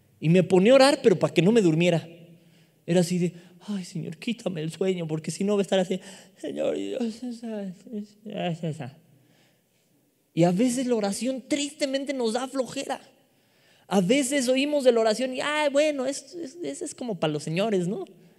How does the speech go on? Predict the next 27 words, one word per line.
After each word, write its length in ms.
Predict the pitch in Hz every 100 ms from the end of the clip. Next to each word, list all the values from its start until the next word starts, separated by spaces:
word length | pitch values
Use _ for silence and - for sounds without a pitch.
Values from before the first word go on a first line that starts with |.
| _ -
Nosotros 460 | 156 214 247 196
acá, 380 | - - - 151
alabanza 560 | 151 147 226 226 214 -
con 240 | 147 139
todo". 340 | 175 170 139 - - -
¿Sabes 260 | - 208 214
qué? 120 | 233
Hay 60 | 233
que 120 | 190
hacer 180 | 165 240
las 220 | 214 190
dos 180 | 247 -
cosas. 540 | 262 349 311 269 - _ _ _ _ _
La 120 | -
oración 580 | 180 180 175 220 269 262 - - -
y 160 | 240
la 140 | 254 240
alabanza 640 | 202 185 226 220 226 214 -
y 180 | - 254
la 120 | 262
lectura 520 | 226 185 - 226 226 208
de 80 |
la 200 | 180 160
palabra. 380 | 175 165 208 226
Hay 60 | 220
que 120 | 269
hacer 400 | 240 269 277